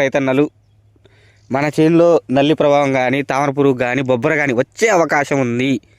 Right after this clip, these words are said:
అని అనిపిస్తే వెంటనే ఇది ఫస్ట్ స్ప్రే చేసి చూడండి, ఖచ్చితంగా మీకు రిజల్ట్ కనిపించిద్ది. మీ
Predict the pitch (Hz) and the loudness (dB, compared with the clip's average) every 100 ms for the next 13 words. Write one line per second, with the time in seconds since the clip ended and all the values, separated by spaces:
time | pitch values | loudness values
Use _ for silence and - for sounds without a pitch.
0 | _ _ _ 135 190 170 160 151 - 214 | _ _ _ -2 0 0 0 -2 -2 -2
1 | 180 170 226 165 151 139 - 202 - - | 0 -2 0 0 0 -4 -2 -4 -4 -20
2 | - _ _ _ _ _ _ _ - 165 | -20 _ _ _ _ _ _ _ -8 -4
3 | 175 165 - 117 95 92 _ _ _ _ | -2 -2 -2 -4 -4 -8 _ _ _ _
4 | 139 - 180 170 175 160 131 120 139 135 | -10 -6 -4 -2 -2 -2 -2 -2 -2 -4
5 | 123 113 107 - 107 139 - _ _ _ | -8 -8 -10 -8 -4 -4 -6 _ _ _
6 | 127 | -8